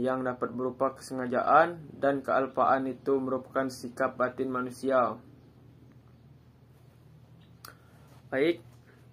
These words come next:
itu saja yang bisa saya sampaikan dari materi tindak pidana. Maaf bila salah kata. Saya akhiri.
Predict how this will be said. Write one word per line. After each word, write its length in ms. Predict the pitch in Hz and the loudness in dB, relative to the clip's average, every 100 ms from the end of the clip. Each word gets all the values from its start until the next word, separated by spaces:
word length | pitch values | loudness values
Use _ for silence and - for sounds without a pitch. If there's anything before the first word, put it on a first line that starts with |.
| - - | -20 -14
itu 180 | 117 135 | -6 -2
saja 400 | 139 131 156 160 | 0 4 6 6
yang 80 | 139 | 4
bisa 240 | 131 139 | -2 -6
saya 240 | 135 131 131 | -2 0 0
sampaikan 800 | 131 123 123 131 127 147 151 135 | -4 -6 -2 -2 2 2 4 2
dari 240 | 123 123 | -2 0
materi 720 | 127 123 120 123 127 135 131 - - - | -2 -2 -4 -4 -2 -2 -2 -6 -20 -8
tindak 320 | 127 131 - | -4 -4 -4
pidana. 480 | 120 127 135 151 165 - - - - - - - - - - - - | -2 0 2 0 -2 -12 -20 -20 -20 -20 -20 -20 -20 -18 -18 -12 -2
Maaf 160 | 131 | -2
bila 560 | 131 127 123 117 117 123 - - - - - - - - | 0 0 2 2 2 -4 -14 -20 -20 -20 -20 -20 -20 -14
salah 320 | - 120 123 | -4 -4 -2
kata. 480 | 123 120 131 147 170 - - - - - - - - - | -6 -2 0 -2 -4 -18 -20 -20 -20 -20 -20 -20 -20 -18
Saya 320 | - 123 127 | -4 -2 -2
akhiri. 560 | 127 127 127 156 175 | -4 -6 -2 -2 -2